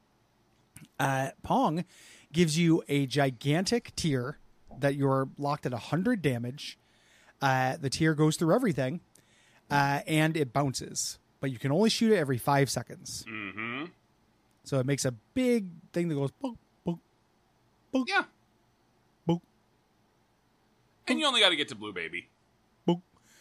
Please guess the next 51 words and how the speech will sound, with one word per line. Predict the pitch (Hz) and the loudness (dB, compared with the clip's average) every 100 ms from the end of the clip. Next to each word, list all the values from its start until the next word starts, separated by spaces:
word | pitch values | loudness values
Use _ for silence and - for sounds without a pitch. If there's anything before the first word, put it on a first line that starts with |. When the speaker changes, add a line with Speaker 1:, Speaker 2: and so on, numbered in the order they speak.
| _ - | _ -6
Speaker 1:
Yeah. | 240 - _ - - - | -6 -6 _ -20 -20 -4
Uh, | 180 170 | 0 0
which, | 170 180 214 | 2 0 0
anything | 190 214 208 202 | 2 2 2 2
you | 175 | 0
can | 151 | 2
fight | 160 143 | 2 2
is | |
very | 131 147 | 0 -2
easy. | 185 185 185 | -2 0 0
You | |
just | 165 180 | 0 0
have | 139 | 0
to | |
call | - 147 | 0 0
your | 131 | 2
shots, | - 139 131 - | 0 0 0 -4
but | 131 | -6
the | 127 | -2
tier's | 147 127 | -2 -2
so | 120 | -4
big, | 123 120 - _ _ _ _ _ | -4 -6 -8 _ _ _ _ _
you | - | -4
basically | 123 - 113 | -4 -4 -6
hit | 110 | -4
everything. | 117 113 110 120 110 _ - _ | -4 -6 -8 -10 -12 _ -20 _
Speaker 2:
Gary, | 147 143 | 0 2
I | 147 | 0
would | 160 | 2
like | 208 | 2
Speaker 1:
It's | |
Speaker 2:
to | 175 | 4
Speaker 1:
real | 147 | 4
fun. | 123 | 4
Speaker 2:
apologize | 120 113 113 110 | 4 2 -2 -2
for, | 110 107 - - | -4 -8 -8 -4
uh, | 110 104 | 0 0
stepping | - - 110 113 101 | -2 0 0 0 -6
on | 95 95 | -6 -6
your, | 92 92 92 87 | -6 -4 -6 -2
uh, | 90 90 90 | -2 -2 -4
Pong | - 110 98 | -4 -4 -4
soundscape | 98 - 98 95 | -8 -4 -4 2
Speaker 1:
Oh. | 339 196 90 | 2 2 -2
Speaker 2:
you | 95 | -10
were | 87 | -12
building. | 82 90 92 98 _ _ _ _ _ - | -10 -10 -8 -12 _ _ _ _ _ 0
Speaker 1:
It's, | 185 240 | 2 2
<laughs> | |
it's, | 180 - 196 - | 2 2 0 2
it's, | 175 | 0